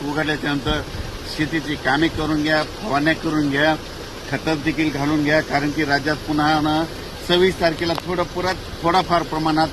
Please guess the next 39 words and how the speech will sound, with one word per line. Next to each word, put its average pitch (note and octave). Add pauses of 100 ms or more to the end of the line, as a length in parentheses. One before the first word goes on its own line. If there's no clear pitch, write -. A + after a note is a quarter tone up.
(120)
पावसाचं D3+
परत D#3+
एकदा C3+
वातावरण B2+
होणार A#2
आहे, C#3 (420)
म्हणून D3
हे C#3
लक्षात B2+
घ्यायचं. A#2
त्याचा D#3+
अंदाज D3+
आपण D#3
परत E3
दिला C#3+
जाईल. A#2 (320)
पण D3
राज्यात D3+
सध्या E3+
मात्र F3 (420)
वीस A#2+
तारखेपर्यंत E3
आता D3 (120)
तीन E3+
दिवस D#3+
मात्र D#3
चांगला C#3+
जोराचा C#3+
पाऊस C#3
पडणार C#3
आहे, D3+ (300)
म्हणून D#3
हा C3+
अंदाज B2
लक्षात A#2+
घ्यायचा. A#2 (420)
विजा C#3
कडकडत C#3+
असताना C#3+